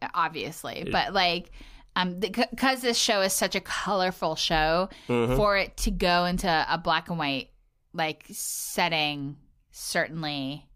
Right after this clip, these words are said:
Speaker 1: was so, uh, stark in
Speaker 2: Yeah,
Speaker 1: contrast.
Speaker 2: I, I can totally see that. I, I watch a lot of black and white movies.
Speaker 1: Mm-hmm.
Speaker 2: And so same, it didn't bother me. I, I love a lot of black and white movies.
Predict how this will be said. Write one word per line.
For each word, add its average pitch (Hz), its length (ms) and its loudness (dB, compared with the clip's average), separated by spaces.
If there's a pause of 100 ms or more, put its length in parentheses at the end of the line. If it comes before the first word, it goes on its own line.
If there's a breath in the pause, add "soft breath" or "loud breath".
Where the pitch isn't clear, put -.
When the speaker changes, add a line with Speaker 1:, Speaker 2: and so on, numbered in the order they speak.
(300)
Speaker 1:
was 170 220 -2
so, 151 480 2
uh, 147 240 0
stark - 460 -4 (320)
in 156 80 -6
Speaker 2:
Yeah, 127 60 -4
Speaker 1:
contrast. 98 600 0 (100)
Speaker 2:
I, 127 300 2
I 180 80 2
can 175 80 0
totally 127 260 2
see 110 140 2
that. 98 280 2
I, 147 200 0
I 147 60 2
watch 175 220 2
a 131 60 0
lot 110 240 4
of 101 60 0
black 104 220 0
and 107 100 0
white 101 140 2
movies. 104 400 0 (420 soft breath)
Speaker 1:
Mm-hmm. 208 300 4 (300)
Speaker 2:
And 107 680 2 (320)
so 180 220 2
same, 120 260 2
it 117 60 2
didn't 139 220 2
bother 104 200 2
me. 90 160 2
I, 147 200 4 (120)
I 143 120 2
love 110 280 2
a 107 60 0
lot 95 200 2
of 90 60 0
black 92 200 0
and 98 60 0
white 92 140 2
movies. 90 320 -2